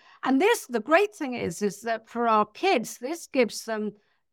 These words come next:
labels and a better emotional sort of, um, understanding of what's going on. So they are able to sort of name their feelings slightly better, because if they're all feeling mad the whole time, then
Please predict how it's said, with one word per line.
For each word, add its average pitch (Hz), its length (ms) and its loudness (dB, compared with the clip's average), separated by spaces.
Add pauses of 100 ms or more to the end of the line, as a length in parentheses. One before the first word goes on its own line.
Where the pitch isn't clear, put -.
labels 220 1040 2
and 226 240 -2
a 208 60 -4
better 269 560 -4
emotional 208 800 -2
sort 208 320 -2
of, 190 180 -6
um, 196 240 -6
understanding 202 760 -4
of 165 100 -16
what's - 240 -12
going 185 280 -10
on. 165 260 -6
So 202 160 -4
they 240 200 -2
are 247 140 2
able 214 400 0
to 202 340 -2 (280)
sort 233 180 -8
of 226 60 -14
name 302 520 6
their 170 180 -2
feelings 165 480 -12
slightly 208 360 -4
better, 180 460 -4
because 240 320 -10
if 247 140 -10
they're 294 220 2
all 339 220 4
feeling 220 420 -2
mad 220 360 4
the 175 100 -10
whole 156 220 -10
time, 156 420 -8
then 240 300 -6